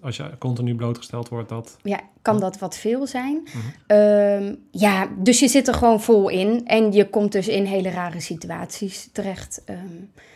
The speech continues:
Speaker 1: Kan je eens een voorbeeld noemen van situaties die krankzinnig voor jou waren op dat moment?
Speaker 2: Dat er zes politiemannen voor je neus staan die bedreigen jou dood te maken.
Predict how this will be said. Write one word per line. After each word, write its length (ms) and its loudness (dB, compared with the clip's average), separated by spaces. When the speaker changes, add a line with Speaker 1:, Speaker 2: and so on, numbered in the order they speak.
Speaker 1:
Kan 140 -8
je 60 -4
eens 100 -4
een 120 -8
voorbeeld 320 -4
noemen 280 -4
van 280 -10
situaties 640 -10
die 240 -8
krankzinnig 680 -10
voor 160 -10
jou 120 -6
waren 240 0
op 80 -6
dat 120 -10
moment? 280 -10
Speaker 2:
Dat 220 2
er 100 2
zes 260 0
politiemannen 680 0
voor 160 0
je 80 0
neus 260 0
staan 440 -2
die 280 0
bedreigen 540 -2
jou 200 0
dood 240 2
te 100 -4
maken. 420 -2